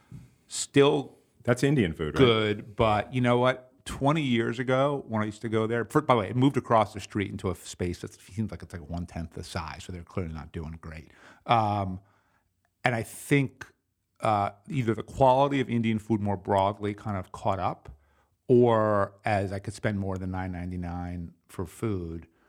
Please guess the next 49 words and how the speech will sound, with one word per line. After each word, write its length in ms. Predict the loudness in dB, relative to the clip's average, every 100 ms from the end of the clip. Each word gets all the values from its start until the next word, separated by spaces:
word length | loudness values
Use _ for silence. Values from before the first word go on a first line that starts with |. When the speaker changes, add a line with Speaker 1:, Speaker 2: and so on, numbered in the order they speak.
| _ -4
Speaker 1:
um, 500 | 0 0 -2 -6 -8
I 100 | -10
discovered 560 | -8 -10 -6 -6 -6 -8
that 180 | -8 -6
Jackson's 360 | -8 -6 -8
Diner 120 | -6
maybe 220 | -6 -6 -8
wasn't 320 | -8 -10 -12
that 240 | -10 -10
great 260 | -10 -10 2
Speaker 2:
So 120 | 4
Speaker 1:
after 100 | 6
Speaker 2:
food 160 | 2 4
Speaker 1:
all. 60 |
Speaker 2:
did 160 | 0 2
taste 320 | 0 0 2
better 200 | 2 2
when 160 | 0 -4
you 100 | -4
paid 340 | -2 0 0
less 320 | 0 0 -4
and 100 | -6
couldn't 200 | -4 -4
afford 360 | -4 -2 -2 -2
the 180 | -2 2
Speaker 1:
Yeah, 160 | 2 4
but 120 | 4
it 40 |
was 100 | 4
still 160 | 4 4
very 220 | 4 4
good. 240 | 4 4
And 220 | 4 2 6
Speaker 2:
Yeah. 20 |
Speaker 1:
then 400 | 6 6 2 -2
it 80 | 2
was 140 | 2
a 80 | 2
very 640 | -2 2 6 8 6 4
long 400 | 4 2 2 2
walk, 480 | 0 0 0 -6 -12
about 260 | -2 -2 0
forty-five 540 | -4 -4 -4 -6 -6
minutes, 340 | -6 -6 -8 -12
to 100 | -12
the 80 | -10
Corona 320 | -6 -6 -6
Ice 200 | -8 -12
King, 300 | -6 -6 -6